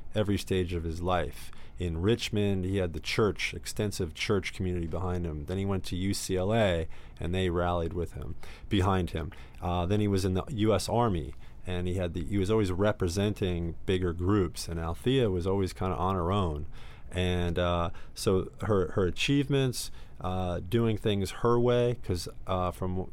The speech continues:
you know, if you, you see the film, everybody kinda says the same thing. You really couldn't tell Althea what to do.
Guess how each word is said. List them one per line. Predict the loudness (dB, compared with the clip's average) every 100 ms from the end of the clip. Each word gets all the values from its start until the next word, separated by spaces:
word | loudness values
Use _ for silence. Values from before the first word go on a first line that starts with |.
| -12 -4
you | 0
know, | 0 -2 -4
if | -6 -6
you, |
you | -8 -8
see | -2 0
the | 0
film, | 2 4 4 2 0
everybody | 0 2 2 2
kinda | 2 0
says | 2 0 0
the |
same | -2 0 0
thing. | 0 0 0
You | 0
really | 0 2 2
couldn't | 2 0
tell | 0 0 2
Althea | 0 -2 0 0
what | 0 -2
to | -2
do. | 0 0